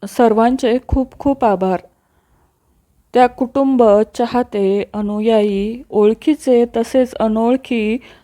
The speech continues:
लोकांनी त्यांच्या भावना व्यक्त केल्या, उदारतेने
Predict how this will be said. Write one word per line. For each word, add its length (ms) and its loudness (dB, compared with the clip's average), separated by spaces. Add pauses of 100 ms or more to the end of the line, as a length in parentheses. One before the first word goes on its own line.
(140)
लोकांनी 760 0 (320)
त्यांच्या 380 0
भावना 580 0
व्यक्त 460 -2
केल्या, 360 -4 (140)
उदारतेने 920 -2